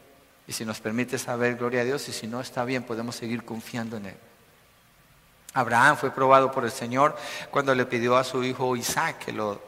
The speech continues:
sacrificara. ¿Qué hizo Abraham? Pasó la prueba. ¿Cuál fue el gozo que Abraham expresó en su corazón? El texto dice que no dice mucho de lo que él estaba experimentando, pero seguramente Abraham estaba callado,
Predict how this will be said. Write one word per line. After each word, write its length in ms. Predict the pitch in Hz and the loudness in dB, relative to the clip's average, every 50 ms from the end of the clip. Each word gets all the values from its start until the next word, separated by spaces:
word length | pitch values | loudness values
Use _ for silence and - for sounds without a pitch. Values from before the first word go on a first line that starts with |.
| - - - | -20 -18 -12
sacrificara. 1200 | - - 104 - 107 107 - 104 - - - 139 - - - - - - - - - - - - - | -10 -10 -8 -8 -10 -8 -10 -10 -4 0 0 2 2 0 -6 -8 -12 -16 -18 -20 -20 -20 -20 -10 0
¿Qué 80 | - | 2
hizo 240 | 170 190 180 190 185 | 2 2 2 2 0
Abraham? 360 | 180 170 175 180 175 151 123 - - - - - - - - - - - _ _ | 2 4 4 4 4 2 -2 -8 -12 -16 -18 -20 -20 -20 -20 -20 -20 -20 _ _
Pasó 300 | - 120 123 - - 127 | -8 -6 -6 -4 -4 -2
la 180 | 131 139 139 139 | 2 2 2 2
prueba. 400 | - 139 143 151 156 143 131 - - - - - - - - - - - - - _ _ _ _ _ _ _ _ _ _ | 2 2 2 2 2 2 0 -4 -6 -10 -16 -18 -18 -20 -20 -20 -20 -20 -20 -20 _ _ _ _ _ _ _ _ _ _
¿Cuál 160 | - 180 196 | -4 -4 -4
fue 160 | - 233 214 | 0 2 2
el 80 | 175 139 | 4 4
gozo 400 | 127 131 135 170 175 - 175 - | 4 6 6 6 4 2 -2 -2
que 100 | - 151 | 0 0
Abraham 360 | 131 120 123 123 127 143 160 | 2 4 6 6 6 6 4
expresó 480 | 160 156 - - 131 120 - - 143 151 | 0 -2 0 0 0 0 0 0 -2 -2
en 60 | 151 | -2
su 140 | - - - | -4 -8 -4
corazón? 600 | - 113 110 107 107 - - - 151 175 156 127 | -2 -2 -2 -2 -4 -4 -2 0 0 0 0 -4
El 100 | 120 - | -6 0
texto 340 | - 170 175 - - 190 | 2 0 0 2 -2 -2
dice 300 | 170 175 185 - - 170 | -2 -2 -2 -2 -4 -6
que 240 | - - - - - - - - - - | -4 -4 -6 -6 -6 -8 -12 -14 -14 -4
no 120 | - 135 151 | -2 0 0
dice 240 | 175 175 - - 143 | 0 0 0 -2 -2
mucho 340 | 143 175 185 - - 143 | -2 -2 -4 0 2 2
de 60 | 135 123 | 4 4
lo 100 | 123 123 | 2 2
que 120 | - 131 | 2 2
él 100 | 131 139 | 2 2
estaba 280 | 143 - - 135 131 131 | 0 0 2 2 2 2
experimentando, 800 | 123 - - 143 139 131 127 120 107 - 151 170 202 196 180 165 | 0 -2 -2 -2 -2 -2 -4 -4 -2 0 0 0 0 0 -2 -4
pero 160 | 147 131 127 | -2 -2 -2
seguramente 540 | 123 131 127 143 156 156 160 156 147 - 160 | -2 0 2 2 2 2 2 -4 0 2 2
Abraham 360 | 151 143 127 127 131 143 156 | 2 2 2 2 0 0 0
estaba 360 | 147 - - 139 135 135 - | -2 2 2 4 4 2 0
callado, 560 | - 123 110 104 117 120 139 165 196 226 233 | 0 -2 -2 2 4 4 4 4 2 -2 -4